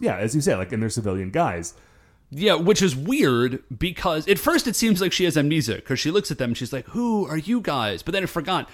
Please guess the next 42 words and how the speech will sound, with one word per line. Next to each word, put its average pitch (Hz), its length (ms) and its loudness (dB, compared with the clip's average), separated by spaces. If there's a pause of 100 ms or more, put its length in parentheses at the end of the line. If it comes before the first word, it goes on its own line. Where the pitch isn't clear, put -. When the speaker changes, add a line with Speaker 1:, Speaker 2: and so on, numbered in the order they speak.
Speaker 2:
she - 220 2
doesn't 165 520 4
know 117 440 0
their 117 280 -2
human 127 260 4
forms. - 360 -8
All 175 160 4
she 160 160 0
knows 151 300 0
is 117 100 -4
the 117 160 -6 (160)
Car - 200 0
Rangers, 107 480 -4 (840)
which 139 260 6
makes 180 200 2
it 165 100 2
we-, 147 100 2
like, 147 200 4
why 143 160 2
did 131 100 -2
they 135 100 4
unhenshin? 117 540 -2
Like, 104 160 -6
they 113 100 -4
should 101 200 -6
have, 98 180 -8 (880)
Speaker 1:
I 190 120 -8
Speaker 2:
'cause 131 260 -2
now, 131 140 4
of 120 100 0
course, 127 140 0
she 113 100 -6
doesn't 104 180 -2
know 104 60 -12
who 131 80 -10
they 131 140 0
are. 127 100 -2
Speaker 1:
Right. 95 240 -6 (640)
I - 100 -2
think 254 200 -2
maybe, 185 240 2
like, 131 340 0